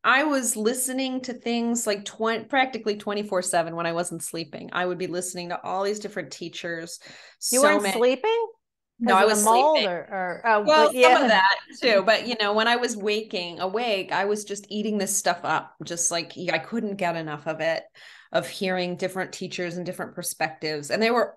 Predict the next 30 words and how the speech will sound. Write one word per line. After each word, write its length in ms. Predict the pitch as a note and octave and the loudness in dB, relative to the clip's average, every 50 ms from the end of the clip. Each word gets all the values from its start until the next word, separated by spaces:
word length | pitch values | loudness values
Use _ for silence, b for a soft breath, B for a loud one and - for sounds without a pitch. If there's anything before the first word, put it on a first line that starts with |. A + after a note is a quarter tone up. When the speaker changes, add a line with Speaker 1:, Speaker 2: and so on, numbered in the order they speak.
| - | 2
Speaker 1:
all 220 | A#3 A#3+ B3 C4 C4 | 4 6 6 6 4
saying 420 | C4 - C4 A#3+ A#3+ A#3 A#3 A3+ | 0 -2 -4 -4 -4 -4 -4 -4
the 80 | A3 A3+ | -4 -6
same 400 | - - A3+ G#3 A3 A3 A3+ A3 | -6 -4 -4 -4 -4 -4 -6 -4
thing. 300 | G#3+ G#3+ G#3+ G#3 G3 F#3+ | -4 -4 -4 -4 -4 -6
They 80 | F3+ | -6
were 200 | F3+ E3+ - - | -6 -6 -4 -2
all 180 | F3+ F#3 F#3 F#3 | 0 2 2 0
pointing 480 | F#3+ - - F#3+ G3+ G#3 G#3 G#3 G3+ G3+ | 0 -4 -8 -6 -6 -6 -6 -8 -10 -10
to 160 | - F#3 E3 | -8 -8 -8
it, 100 | D3+ A#3+ | -8 -6
but 100 | F#3 F3+ | -6 -6
it, 120 | - - - B B B B B B B | -6 -8 -12 B B B B B B B
Speaker 2:
Yep. 260 | F3+ F3+ F#3 G3+ G3+ | -4 -2 -2 -2 -2
Speaker 1:
you 60 | F#3 | -2
know, 60 | F3 D3+ - - | -4 -6 -8 -12
it 100 | - - _ _ | -20 -20 _ _
has 180 | G#3+ G#3+ - - | -14 -12 -12 -10
to, 360 | - G#3 F#3+ F3+ F3+ F3+ F3+ - _ - | -6 -6 -4 -4 -4 -4 -6 -10 _ -10
it 100 | F3+ F3 | -10 -6
works 360 | F3+ F#3 G3 A3 A3+ - - | -4 -2 -2 -2 -2 -2 -6
its 180 | C#4+ C#4 - - | -6 -6 -6 -6
way 240 | G3+ F#3 F#3 F3+ F3+ | -6 -4 -4 -4 -4
into 320 | F3+ F3 F3+ F3 - F3 | -4 -4 -6 -8 -10 -10
you. 240 | E3+ E3 D#3+ E3 E3 | -10 -8 -8 -8 -6
You, 540 | E3 E3+ D#3+ D#3 D#3+ D#3 D3+ D3+ D3 - - b b b b b b b b _ - | -8 -8 -6 -6 -6 -6 -6 -6 -8 -10 -14 b b b b b b b b _ -12
you, 1000 | D#3 D#3 D#3+ E3 D#3+ D#3+ D#3 D#3 D#3+ D#3 D#3 D3+ D3+ D3+ D3 C#3+ D3+ - - _ _ _ - | -8 -6 -4 -2 -2 -2 -2 -2 -2 -4 -4 -4 -6 -6 -6 -8 -8 -10 -14 _ _ _ -12
the 100 | D3+ D#3+ | -8 -6
more 580 | D3+ D3+ D3+ D#3+ E3+ F3 F3+ F#3 F#3+ F#3+ F#3+ F#3+ | -4 -4 -2 -2 0 0 2 2 2 2 0 0
you 680 | F#3+ G3 F#3 E3+ D#3+ D#3+ D#3 D#3 D#3 D#3 D3+ D3 C#3+ | -2 -2 -4 -4 -4 -4 -4 -4 -4 -4 -6 -6 -8